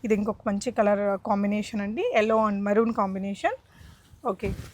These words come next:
ఇది మొత్తం లీఫీ డిజైన్‌తో వచ్చింది. ఇది మనం మీడియం సైజులో కూడా చూసాము, కొన్ని కొన్ని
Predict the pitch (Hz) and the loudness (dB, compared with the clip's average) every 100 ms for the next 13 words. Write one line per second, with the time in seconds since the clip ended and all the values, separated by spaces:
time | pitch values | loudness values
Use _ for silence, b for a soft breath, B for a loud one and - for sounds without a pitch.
0 | - - 240 226 214 285 233 240 277 226 | -14 -2 2 2 4 4 4 2 0 0
1 | 208 208 202 208 190 - 220 214 403 - | 0 0 0 -2 -4 -6 -6 -6 -6 -10
2 | b b _ 262 269 269 277 294 240 254 | b b _ -2 2 4 2 4 4 4
3 | 277 269 254 254 254 285 262 233 233 196 | 4 4 6 6 6 4 2 2 4 4
4 | 254 370 262 254 254 | 2 2 2 4 2